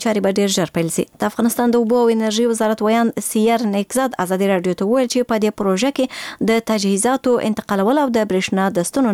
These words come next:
نښلول شامل دي. د کاسا زر، دوی وایي د کاسا زر پروژې ساختماني چارې نږدې درې کاله وخت نیسي او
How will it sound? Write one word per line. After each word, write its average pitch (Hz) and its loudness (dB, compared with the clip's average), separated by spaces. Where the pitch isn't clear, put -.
نښلول 175 0
شامل 165 0
دي. 170 -2
د 196 2
کاسا 185 -2
زر، 190 -2
دوی 240 4
وایي 226 2
د 185 0
کاسا 190 -2
زر 214 -2
پروژې 185 0
ساختماني 196 -2
چارې 214 2
نږدې 180 0
درې 254 0
کاله 175 0
وخت 277 -2
نیسي 240 0
او - 2